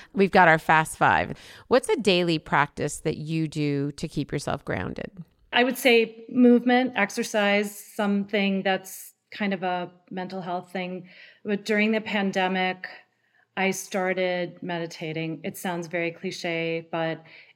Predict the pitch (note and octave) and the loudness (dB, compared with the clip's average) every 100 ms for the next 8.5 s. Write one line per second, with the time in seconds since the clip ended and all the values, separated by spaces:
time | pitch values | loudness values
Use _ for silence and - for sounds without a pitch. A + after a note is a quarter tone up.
0 | - F3+ F3 - F#3+ E3+ F#3+ F3+ F3+ F3 | -4 -4 -4 -6 -8 -6 -4 -2 0 0
1 | E3 E3+ F3 E3+ E3+ E3+ F3+ E3 D#3+ E3 | -2 -2 0 -2 -2 -4 -4 -2 -2 -2
2 | E3+ F3 F3+ F#3 - F3 F3 - F3 E3+ | -4 -4 -4 -6 -6 -6 -6 -8 -10 -12
3 | E3 - - D4 C#4 - C#4 C4 C4 G3 | -12 -16 -6 -2 -2 0 2 0 -2 -4
4 | F#3+ G#3 G#3+ A#3+ A3+ G#3+ C#4+ C#4 C4+ B3+ | -4 -6 -6 -4 -4 -2 0 2 2 0
5 | A#3+ - G#3 G3 G3 G3+ G#3 G3 - G3+ | -2 -2 0 0 0 0 0 0 0 0
6 | G3 G3 G3 F#3 - - - - - - | 2 2 0 -2 -8 -18 -18 -18 -20 -20
7 | - - G3+ G3 G3 F#3+ F#3+ F#3 E3 F#3 | -20 -4 0 2 2 0 -2 -2 -2 -2
8 | F3+ F3+ F3+ F3+ | 2 2 0 -4